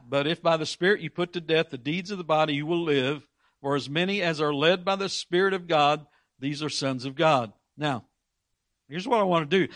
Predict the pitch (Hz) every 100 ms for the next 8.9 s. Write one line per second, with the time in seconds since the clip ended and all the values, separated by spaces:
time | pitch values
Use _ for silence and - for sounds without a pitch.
0 | - 156 226 262 208 165 - 214 185 170
1 | 170 - - _ _ 240 247 - 170 165
2 | 151 139 185 175 156 147 139 - - -
3 | - _ _ _ 147 147 147 151 143 131
4 | - 135 120 95 _ _ _ _ _ _
5 | _ _ _ _ _ _ _ _ _ _
6 | _ _ _ _ _ _ 131 - _ -
7 | 170 165 139 139 143 180 180 185 180 170
8 | 160 151 156 156 143 160 160 151